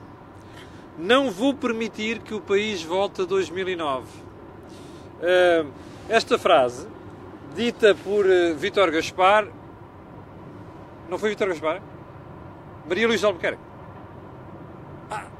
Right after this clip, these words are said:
ah, foi Mário Centeno. <laughs>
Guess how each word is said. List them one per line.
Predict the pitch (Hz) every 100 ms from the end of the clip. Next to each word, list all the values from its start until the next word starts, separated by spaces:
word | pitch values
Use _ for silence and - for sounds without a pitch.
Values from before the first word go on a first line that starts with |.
| - -
ah, | 226
foi | 311
Mário | 285 294
Centeno. | - 285 220 254 262 226 131 - - - - - -
<laughs> | 202 - 269 - 302 254 - 254 - - 208 - - 190 - - 175